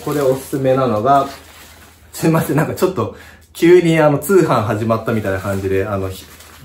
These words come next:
若干引いてる人もいるかもしれないですけど、あの、こういうね、短パンとかも作ってます。それめっちゃいいっすよ。変な風に宣伝すると、神谷さんのモデルにめっちゃ怒られそうなんですけど、あの、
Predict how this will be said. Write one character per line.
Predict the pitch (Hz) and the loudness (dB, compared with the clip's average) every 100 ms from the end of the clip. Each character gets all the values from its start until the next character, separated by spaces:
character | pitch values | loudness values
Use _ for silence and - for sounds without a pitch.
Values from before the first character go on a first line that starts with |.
| 120 | -8
若 | 123 147 | -4 -2
干 | 135 143 | -2 -2
引 | |
い | 135 | -2
て | 151 | -2
る | |
人 | - - | -2 -4
も | 98 | -2
い | 98 | -4
る | |
か | 104 95 | -4 -8
も | 87 | -8
し | |
れ | 90 | -12
な | |
い | |
で | 85 | -16
す | |
け | - | -14
ど、 | 87 87 | -12 -12
あ | 87 | -12
の、 | 87 87 - - - - - | -14 -18 -20 -20 -20 -20 -10
こ | 120 | -6
う | |
い | 107 | -4
う | 117 | -2
ね、 | 139 - - - | -4 -8 -14 -6
短 | 117 | -4
パ | 113 123 | -2 -2
ン | |
と | 135 | 0
か | 110 | 0
も | 98 92 92 - | -2 -6 -10 -16
作 | _ 113 | _ -8
っ | |
て | - | -6
ま | 104 104 104 | -6 -4 -6
す。 | - | -4
そ | 135 | 2
れ | 131 127 127 123 | 4 6 4 -2
め | 127 | -8
っ | 117 | -4
ち | 135 | 2
ゃ | |
い | 131 | 2
い | |
っ | 120 | 0
す | 92 | -6
よ。 | 85 - | -10 -6
変 | - 226 | 0 2
な | 190 | 2
風 | 135 127 | 2 2
に | 113 107 | 0 -2
宣 | 139 131 | -2 0
伝 | 127 127 | -2 0
す | 131 | 0
る | 120 | 0
と、 | 120 120 123 | 2 2 0
神 | 160 160 | 0 0
谷 | 139 | 0
さ | 131 107 | 0 -2
ん | |
の | 98 | -2
モ | 98 | -2
デ | 101 104 | 0 2
ル | |
に | 104 104 107 - - | 0 -2 -4 -10 -10
め | 107 | -8
っ | |
ち | - | -4
ゃ | 123 | -4
怒 | 120 | 0
ら | 131 | 0
れ | 131 | 0
そ | 139 | -2
う | |
な | 101 | -2
ん | |
で | |
す | - | -6
け | 92 | -8
ど、 | 92 95 | -8 -8
あ | 107 | -6
の、 | 104 101 | -6 -6